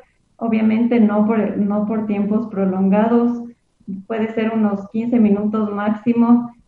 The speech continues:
y, eh, no, por ejemplo, mantener el uso de protector solar. Las partes que se sugiere exponer al sol usualmente son los brazos, por ejemplo, puede ser las piernas.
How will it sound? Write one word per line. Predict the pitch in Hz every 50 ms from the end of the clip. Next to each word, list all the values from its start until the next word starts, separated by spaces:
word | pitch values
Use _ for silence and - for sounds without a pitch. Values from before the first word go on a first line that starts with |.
| _ _ _ _ _ _ _
y, | 214 214 220 233 233 226 226 240 - - _ _ -
eh, | 196 202 196 196 190 185 185 180 180
no, | 185 196 196 208 214 214 233 233 233 -
por | 214 196
ejemplo, | 196 226 214 208 220 220
mantener | 214 208 202 202 220 220 226 240 240
el | 247 240 226
uso | 226 - - 240
de | 233 220 202
protector | - 185 185 190 190 190 190 190 190 - 208 208 208
solar. | 208 208 208 196 196 196 190 190 190 - - _ _ _ _ _ _ _ _ _ _ _ _ -
Las | 208 208 214 208 208 214 - - _ _
partes | - 220 233 247 - 262 254 247 247
que | 240 214 214
se | 208 196 196 190 190 190
sugiere | 190 208 214 208 220 220 220 247
exponer | 254 247 247 - - 202 196 196 196 208 214
al | 214 214 208 214
sol | - 262 262 254 233
usualmente | 214 208 202 196 196 196 196 190 196 196 196
son | 202 196 196 196
los | 196 196 190
brazos, | 190 196 202 208 214 220 - 214 214 214
por | 190 185
ejemplo, | 196 190 202 214 208 -
puede | 202 196 196 -
ser | - 196 196
las | 190 185 190 - -
piernas. | _ 214 214 214 220 208 196 190 190 - -